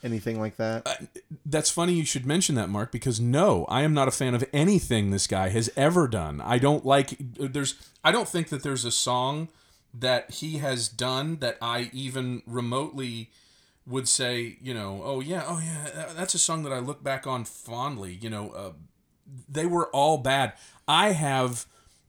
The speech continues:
Speaker 2: a, a, just a rotten recess of my heart that is reserved for, um, um, the one
Speaker 1: William Hazlip Squire.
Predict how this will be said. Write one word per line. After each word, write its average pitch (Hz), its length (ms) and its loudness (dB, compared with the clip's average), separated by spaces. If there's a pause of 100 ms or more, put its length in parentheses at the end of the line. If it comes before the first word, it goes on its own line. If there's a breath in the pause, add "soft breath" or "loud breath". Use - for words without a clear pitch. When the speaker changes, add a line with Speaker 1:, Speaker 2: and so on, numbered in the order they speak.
(140)
Speaker 2:
a, 123 380 2
a, 117 380 0
just - 220 -2
a 120 80 0
rotten 120 800 2
recess 131 560 2
of 110 160 0
my 101 200 0
heart 110 380 2
that 101 120 -2
is 95 160 -4
reserved 101 720 -2 (400 soft breath)
for, 113 520 0
um, 95 500 -2 (300)
um, 92 460 -6 (500)
the 113 200 -6
one 123 420 -2
Speaker 1:
William 113 500 2
Hazlip 113 480 -2
Squire. - 800 -2